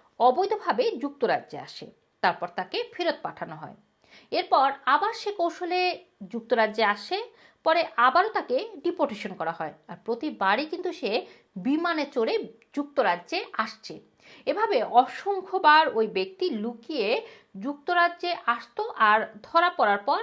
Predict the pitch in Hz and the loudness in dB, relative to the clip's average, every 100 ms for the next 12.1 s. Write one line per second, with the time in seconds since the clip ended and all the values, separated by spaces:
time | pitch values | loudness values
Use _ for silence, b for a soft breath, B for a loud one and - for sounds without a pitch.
0 | 466 - 392 392 - - - 175 165 160 | -6 -6 -2 -2 -2 -12 -12 -14 -14 -18
1 | - _ _ - 190 165 - 294 330 349 | -18 _ _ -6 -6 -6 -4 -4 -4 -6
2 | 160 - b b b b - 339 359 359 | -6 -8 b b b b -6 -4 -4 0
3 | 339 359 359 339 359 349 285 - 277 262 | 2 2 -2 -6 -4 -4 -6 -4 0 0
4 | 262 226 214 240 240 233 226 220 214 202 | 2 2 2 -2 -2 -2 -2 -2 -4 -4
5 | 214 208 226 214 240 359 - 233 240 247 | -8 -10 -12 -4 -2 -2 -2 2 2 4
6 | 320 370 370 - 320 311 320 285 269 220 | 2 0 -6 -4 0 0 2 2 2 0
7 | 196 208 226 330 311 196 247 B B B | -2 -6 -6 -10 -6 -4 -4 B B B
8 | - 247 320 403 - 269 226 180 - - | -4 0 0 0 -6 -8 -6 -8 -10 -10
9 | 220 214 214 214 220 233 339 415 - 262 | -8 -2 -2 -2 -4 -4 -4 -4 0 0
10 | 311 247 - 320 427 294 - 247 233 226 | 2 0 0 -4 -2 -6 -4 -6 -6 -8
11 | 170 180 156 - 170 - _ 190 202 185 | -8 -10 -10 -10 -12 -14 _ -4 -2 -2
12 | 185 | -4